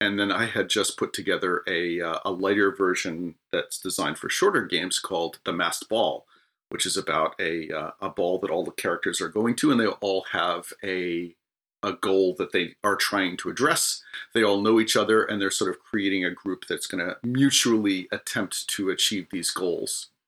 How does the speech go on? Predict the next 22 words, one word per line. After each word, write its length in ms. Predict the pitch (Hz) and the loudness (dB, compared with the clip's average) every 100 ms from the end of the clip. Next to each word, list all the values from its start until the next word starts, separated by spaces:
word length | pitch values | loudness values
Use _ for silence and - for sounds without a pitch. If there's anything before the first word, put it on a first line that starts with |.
| _ - _ - | _ -20 _ -2
And 300 | 101 87 85 | 0 0 -4
there's 220 | 98 92 | -2 -2
a 200 | 90 85 80 | 0 -2 0
random 340 | 98 101 92 | 0 0 -2
table 360 | - 113 107 98 | 0 -2 0 0
that 120 | - | -2
you 100 | 98 | -6
can 200 | - 92 | -6 -4
roll 240 | 92 92 | -2 0
on 280 | 90 95 95 | 0 -2 -4
to 480 | - - 85 85 85 | -6 -4 -4 -6 -8
generate 400 | - 87 101 92 | -4 -2 0 -2
your 140 | 107 92 | -2 -6
goal 280 | - 92 95 | -4 -4 -4
if 140 | - | -6
you 60 | 90 | -8
want 200 | 104 - | -8 -2
to, 300 | 135 123 - _ _ - | 0 0 -2 _ _ 0
or 120 | 120 | 2
you 140 | 107 107 | 4 0
can 180 | 101 | -2
just 260 | 95 95 - | -2 -2 -4